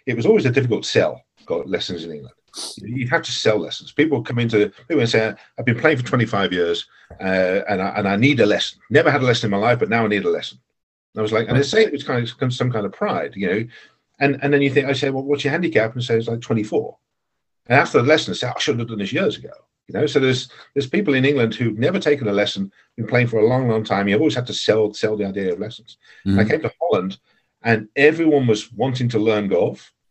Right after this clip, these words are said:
Speaker 1: you know, waiting in a queue with a seven iron in their hands and not able to get on the golf course till they'd taken the course's lessons. And there were few, there were too few pros.
Speaker 2: Right.
Speaker 1: So suddenly the supply and demand, the, the, the Dutch P G A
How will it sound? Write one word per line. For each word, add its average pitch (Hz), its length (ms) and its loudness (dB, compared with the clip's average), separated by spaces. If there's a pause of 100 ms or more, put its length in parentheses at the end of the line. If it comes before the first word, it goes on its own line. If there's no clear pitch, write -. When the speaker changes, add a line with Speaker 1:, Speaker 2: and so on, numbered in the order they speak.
(420)
Speaker 1:
you 110 80 -4
know, 139 220 0 (180)
waiting 135 380 2
in 139 80 -2
a 127 40 -4
queue 123 320 -2
with 110 120 -4
a - 40 -8
seven 131 280 0
iron 120 180 2
in 104 80 -2
their 95 180 -4
hands 104 420 -8 (440)
and 101 520 -2
not 147 200 0
able 139 180 6
to 120 60 -8
get 123 100 -2
on 107 80 -6
the 98 60 -4
golf 107 240 0
course - 220 -14
till 107 140 0
they'd 98 140 -8
taken 104 280 -6
the 92 60 -8
course's 107 360 -8
lessons. - 360 -14
And 98 80 -2
there 113 100 6
were 117 100 2
few, 127 220 -8
there 123 100 -2
were 117 80 0
too 156 220 -4
few 147 180 -4
pros. - 480 -6 (340)
Speaker 2:
Right. 87 220 -2
Speaker 1:
So 135 240 0 (260)
suddenly 123 320 6
the 107 120 2
supply 123 320 0
and 117 100 2
demand, 113 320 0
the, 104 220 0
the, 107 200 -2
the 107 140 2
Dutch - 580 0 (280)
P 120 180 0
G 104 200 -2
A 95 360 2